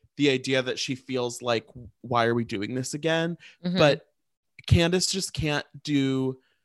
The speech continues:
Speaker 1: the obvious thing that would diffuse the situation. She has to be kind of, like,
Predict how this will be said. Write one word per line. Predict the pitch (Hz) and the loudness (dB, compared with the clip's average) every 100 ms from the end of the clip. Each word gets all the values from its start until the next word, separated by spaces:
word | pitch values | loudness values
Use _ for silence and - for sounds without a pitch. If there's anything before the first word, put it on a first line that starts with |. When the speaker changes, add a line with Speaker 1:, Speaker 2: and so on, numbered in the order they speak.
| _ _ - | _ _ -2
Speaker 1:
the | - | 2
obvious | 120 127 139 131 127 - _ - | 4 4 4 0 0 -6 _ -20
thing | - - 131 127 131 | -10 -2 0 0 -2
that | 127 131 | -2 -4
would | 127 123 | -4 -6
diffuse | 127 131 123 | -6 -4 -4
the | - | -6
situation. | 117 120 123 113 117 139 135 139 | -10 -8 -4 -2 -2 -4 -4 -4
She | - 131 | -4 -2
has | 120 120 - | -2 -2 -6
to | |
be | 123 120 | -6 -6
kind | - 113 | -4 -4
of, | 107 | -2
like, | 110 104 | -2 -4